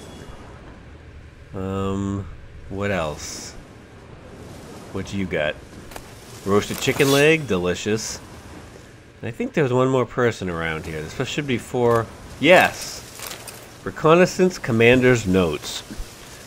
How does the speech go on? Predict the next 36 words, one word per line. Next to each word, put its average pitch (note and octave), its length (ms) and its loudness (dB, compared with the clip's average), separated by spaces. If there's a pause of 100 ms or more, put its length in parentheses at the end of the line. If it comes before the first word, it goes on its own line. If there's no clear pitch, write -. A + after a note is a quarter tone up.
(140)
Pitched E3 260 4
camp D#3+ 300 10
in B2+ 80 6
the A2+ 80 6
ruins B2 360 10
of G#2 120 6
the G#2 100 2
observation A2+ 680 6
towers E2+ 680 -2 (100)
as F#2+ 380 0
M G#2+ 240 6
ordered. E2 440 2 (580)
Hope - 240 8
we A2+ 100 4
won't A2+ 160 10
have G2+ 80 8
to G2 80 -2
sit A2+ 180 -2
here G#2 180 4
long. F2 460 2 (840)
Important. F#2+ 640 6 (300)
Bren C#3 320 8
lost A2+ 320 10
two D3+ 140 8
hundred C#3 200 10
crowns C3 360 6
to - 100 -6
me G2 80 2
at F2 140 0
Gwent, F#2+ 340 4 (500)
but G2 60 -4
there's F#2 180 0
no A#2+ 200 8
coin A2+ 400 8
on E2+ 160 0
him. E2 180 -6